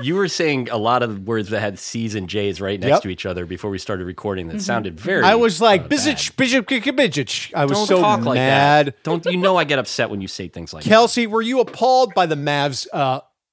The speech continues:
Speaker 2: very flagrant tanking effort, or are you of the mind that it's really no different from any other form of N B A tanking, such as when
Speaker 3: Mm.
Speaker 2: the, uh, the Trailblazers shut down Dame Lillard well before the season was over?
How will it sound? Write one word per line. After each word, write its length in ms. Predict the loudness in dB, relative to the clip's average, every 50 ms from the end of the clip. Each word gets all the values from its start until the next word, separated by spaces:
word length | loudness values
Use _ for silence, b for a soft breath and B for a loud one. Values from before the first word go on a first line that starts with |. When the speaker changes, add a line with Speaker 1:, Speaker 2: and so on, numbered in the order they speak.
| _
Speaker 2:
very 480 | -20 -18 0 4 6 6 6 6 4 2
flagrant 500 | 0 0 2 2 2 2 0 -2 -4 -4
tanking 380 | -4 -2 -2 -2 -2 -4 -4 -4
effort, 300 | -4 -4 -4 -6 -8 -8 _ -2
or 160 | 0 0 2
are 40 | 0
you 140 | 2 2 0
of 80 | 0
the 80 | 0 -2
mind 280 | -2 0 -2 -2 -2 -2
that 80 | -4
it's 140 | -6 -6 -6
really 140 | -6 -4 -2
no 140 | -2 -2 -4
different 320 | -2 -4 -4 -4 -4 -6 -6
from 120 | -6 -6
any 180 | -4 -2 -2 -2
other 140 | -2 -4 -6
form 280 | -6 -4 -4 -2 -2
of 80 | -2 -4
N 120 | -4 -4 -4
B 120 | -4 -4
A 100 | -4 -4
tanking, 340 | -4 -6 -6 -6 -6 -6 -8
such 220 | -8 -10 -10 -10
as 120 | -12 -6 -4
when 260 | -2 -2 -2 -2 -4 B B B B B B B B B B B
Speaker 3:
Mm. 240 | -10 -8 -6 -6 -4
Speaker 2:
the, 200 | -2 0 0 2
uh, 100 | 0 0 0
the 80 | -2
Trailblazers 480 | -2 2 2 2 4 2 0 0 0 -2
shut 220 | 0 0 0 2 2
down 180 | 0 0 0
Dame 260 | 0 0 0 0 0
Lillard 520 | 0 0 0 2 2 2 0 0 -2 -4 -2
well 200 | 0 0 0 0
before 280 | -2 -4 -4 -4 -4
the 60 | -4 -4
season 300 | -4 -4 -4 -4 -6 -8
was 160 | -8 -8 -10
over? 380 | -10 -12 -12 -16 -18 -20 -20